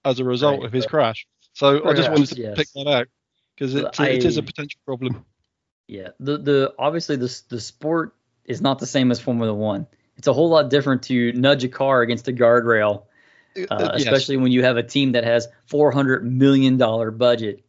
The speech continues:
Speaker 2: I think it's another thing entirely to fall off of a motorcycle to cause a yellow and, you know, do three thousand pounds worth of damage, maybe. You know, I'm thinking the bodywork and, and whatnot, or potentially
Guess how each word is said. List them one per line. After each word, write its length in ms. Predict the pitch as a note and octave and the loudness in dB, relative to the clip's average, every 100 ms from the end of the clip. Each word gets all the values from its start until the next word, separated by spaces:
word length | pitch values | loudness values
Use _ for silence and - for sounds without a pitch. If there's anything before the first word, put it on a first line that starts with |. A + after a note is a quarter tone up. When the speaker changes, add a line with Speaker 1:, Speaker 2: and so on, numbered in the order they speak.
| - | -4
Speaker 2:
I 120 | A#2+ | -2
think 140 | B2+ | 0
it's 100 | A#2 | -2
another 300 | A#2+ B2 B2 | -2 0 -2
thing 140 | B2 A#2+ | -2 -4
entirely 500 | A2+ A#2+ A#2+ A#2 A2+ | -2 0 2 2 -2
to 300 | - A2 A2 _ _ | -6 -6 -6 _ _
fall 360 | - A#2+ - - | -2 -2 -2 -8
off 320 | A2+ B2 - | -4 -2 -2
of 160 | B2 A#2 | -2 0
a 140 | A2 | 0
motorcycle 760 | A2 B2+ C#3 C3+ B2 A#2 A2 G#2+ | 2 2 2 0 -2 -2 -4 -12
to 280 | - A#2 G#2+ _ _ _ - | -8 -8 -8 _ _ _ -8
cause 320 | - A#2+ A#2 | 0 2 2
a 80 | A2 | -2
yellow 800 | G#2+ B2 B2+ A#2+ A2 G#2+ G#2 - - | 0 2 2 2 -2 -4 -8 -12 -12
and, 420 | A2+ A2 G#2+ A2 | -6 -4 -4 -4
you 80 | B2 A2 | -2 -2
know, 80 | G#2+ | -2
do 540 | A#2+ A#2+ A#2 A2+ G#2 _ | -2 0 0 -2 -4 _
three 340 | - B2 B2 | -12 -6 -2
thousand 460 | A2+ A#2+ A2+ A2+ G#2+ | 0 2 2 -2 -6
pounds 540 | A2+ A2 A2+ A2 G#2 | -6 -4 -4 -4 -4
worth 260 | A#2+ A2+ - | -4 -4 -4
of 460 | A2 G#2+ G#2 G#2 - - | -6 -6 -10 -14 -14 -6
damage, 400 | A2+ A2 G#2+ G#2 | -2 -2 -4 -2
maybe. 760 | A2 A#2 A#2 A#2 A2+ A2+ A2 B2+ | 0 2 4 4 2 0 -4 -4
You 140 | B2 | -4
know, 60 | A2+ | -2
I'm 240 | A#2+ A2 | -4 -6
thinking 440 | - A3 G3+ C#3+ - _ _ _ - | -6 -6 -4 -8 -14 _ _ _ -6
the 100 | C3+ | 0
bodywork 580 | B2 A2+ G#2+ A2 G#2+ A#2 | 2 2 0 -2 -4 -6
and, 260 | G#2+ G2+ _ | -8 -10 _
and 200 | B2 A2 | -10 -8
whatnot, 400 | G#2+ A2+ G#2+ G#2 _ | -6 -6 -8 -10 _
or 200 | - A2 - _ | -6 -6 -10 _
potentially 580 | B2+ C#3 B2+ A#2+ A#2 | -2 -2 0 -4 -4